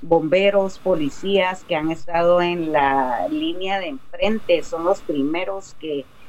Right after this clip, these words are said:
mientras que todo el mundo corre afuera, ellos van para adentro. Y lo que he notado es de que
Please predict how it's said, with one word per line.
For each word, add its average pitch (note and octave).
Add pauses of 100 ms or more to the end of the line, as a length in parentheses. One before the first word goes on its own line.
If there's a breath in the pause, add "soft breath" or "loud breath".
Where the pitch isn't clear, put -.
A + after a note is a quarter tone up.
(120)
mientras D3+
que D3+
todo D#3
el E3
mundo F3+
corre F#3+ (320)
afuera, G3
ellos F3 (100)
van E3+
para G3+
adentro. E3+
Y D3+
lo E3+
que F3
he G#3
notado G3
es -
de F3
que D3+